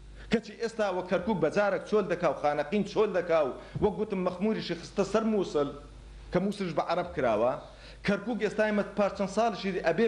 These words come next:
بە ئەمری واقع و ناتوانین باسی بکەین کە ئەمە سێیەم ئیحتیاطی نەوتی تێدایە لە هەموو عالەم.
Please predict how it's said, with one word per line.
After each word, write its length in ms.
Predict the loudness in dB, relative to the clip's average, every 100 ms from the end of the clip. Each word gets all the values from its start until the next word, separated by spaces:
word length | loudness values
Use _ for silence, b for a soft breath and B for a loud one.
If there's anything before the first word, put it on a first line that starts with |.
| 2
بە 60 | 2
ئەمری 240 | 4 4 4
واقع 220 | 2 0 0
و 40 | 2
ناتوانین 400 | 4 2 0 2
باسی 280 | 0 0 -2 -6
بکەین 260 | -2 -2 -4 B B B B 2
کە 80 | 2
ئەمە 180 | 0 -4 -4 0
سێیەم 320 | 2 4 2 -2
ئیحتیاطی 500 | -6 0 0 2 2
نەوتی 240 | 2 0 0
تێدایە 320 | 2 4 4 2
لە 60 | 2
هەموو 180 | 2 2 2
عالەم. 300 | -2 -4